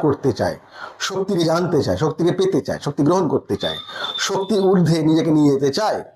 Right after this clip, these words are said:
অর্থাৎ মায়ার ঊর্ধ্বে। তারা সরাসরিভাবে কনভেনশনকে চ্যালেঞ্জ করে, সামাজিক সিস্টেমকে, ধর্মীয় সংস্কৃতিকে,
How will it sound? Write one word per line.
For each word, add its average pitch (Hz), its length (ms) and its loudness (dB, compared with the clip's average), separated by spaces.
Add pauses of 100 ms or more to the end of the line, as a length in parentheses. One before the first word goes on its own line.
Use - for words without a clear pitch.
(440)
অর্থাৎ 175 240 -2
মায়ার 151 420 0
ঊর্ধ্বে। - 320 -6 (1600)
তারা 226 500 -2 (800)
সরাসরিভাবে 240 800 -2
কনভেনশনকে 202 600 0
চ্যালেঞ্জ 156 380 -2
করে, - 220 -8 (1800)
সামাজিক 233 500 0
সিস্টেমকে, 214 800 -4 (1120)
ধর্মীয় 208 480 2
সংস্কৃতিকে, 190 840 -2